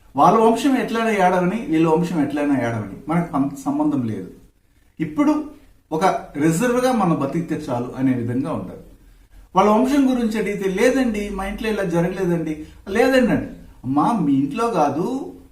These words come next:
మీ కుటుంబంలో నలుగురుంటే నలుగురు కాదు, మీ అమ్మ సైడు, మీ నాన్న సైడు, మీతో పుట్టిన వాళ్ళు, వాళ్ళతో పుట్టిన వాళ్ళు, బ్లడ్ రిలేషన్ ఎక్కడెక్కడ ఉందో అక్కడ వరకు ఇవి చూడండి అమ్మా, తెలుసుకోండి." "మాకు తెలియదండి" అంటారు.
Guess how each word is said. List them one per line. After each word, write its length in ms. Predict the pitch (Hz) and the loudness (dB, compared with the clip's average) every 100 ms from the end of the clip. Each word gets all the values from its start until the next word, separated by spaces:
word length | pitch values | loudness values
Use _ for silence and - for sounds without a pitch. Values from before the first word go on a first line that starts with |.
| 143 | -4
మీ 60 | |
కుటుంబంలో 520 | 143 165 220 233 226 180 | -2 0 -2 0 2 2
నలుగురుంటే 480 | 160 175 185 180 | 2 2 0 -2
నలుగురు 400 | 170 139 151 170 | -2 0 2 2
కాదు, 600 | 160 147 131 170 - - - - _ _ _ - | 0 -2 0 -2 -4 -8 -16 -20 _ _ _ -6
మీ 160 | 156 226 | 0 2
అమ్మ 280 | 190 156 240 | 2 0 0
సైడు, 340 | 240 226 220 | 0 -2 -2
మీ 160 | 214 175 | 0 2
నాన్న 320 | 151 147 190 | 4 4 2
సైడు, 460 | - 185 175 190 - | -4 -2 0 -2 -2
మీతో 220 | 160 175 | -2 -2
పుట్టిన 360 | 185 170 214 214 | -4 -6 -4 -2
వాళ్ళు, 320 | 196 185 190 | 0 0 -2
వాళ్ళతో 440 | 180 139 160 180 | 0 2 2 -2
పుట్టిన 280 | 170 - 165 | -6 -6 -2
వాళ్ళు, 220 | 156 151 | 0 0
బ్లడ్ 420 | 175 135 156 165 185 | 0 0 0 -2 -4
రిలేషన్ 440 | 196 190 185 190 - - - - | -2 -2 -2 -10 -16 -20 -14 -6
ఎక్కడెక్కడ 640 | 156 190 202 202 196 185 170 | -4 -2 -4 -2 -2 -2 -4
ఉందో 220 | 160 170 | -4 -2
అక్కడ 200 | - 147 | -4 -6
వరకు 160 | 151 | -6
ఇవి 160 | 170 143 | -6 -8
చూడండి 500 | - 175 170 170 147 | -6 -2 0 0 0
అమ్మా, 260 | 135 131 135 | 0 -2 -2
తెలుసుకోండి." 420 | 151 151 165 139 - - - 180 | -4 -4 -6 -6 -10 -20 -12 -10
"మాకు 180 | 175 | -8
తెలియదండి" 520 | 220 262 233 143 104 - - _ - | -4 -4 -4 -4 -4 -8 -20 _ -10
అంటారు. 300 | 113 110 | -10 -10